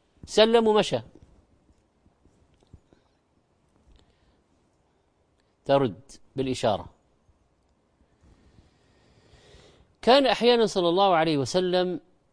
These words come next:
آه، يصوب يده ويرفعها للتمثيل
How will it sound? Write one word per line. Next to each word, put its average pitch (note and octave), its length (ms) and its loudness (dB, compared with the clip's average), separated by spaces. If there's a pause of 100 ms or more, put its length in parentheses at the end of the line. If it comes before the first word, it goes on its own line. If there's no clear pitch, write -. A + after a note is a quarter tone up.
(560)
آه، A#2+ 880 -4
يصوب D3+ 640 0
يده E3+ 320 0
ويرفعها D3 640 0
للتمثيل C3+ 800 -4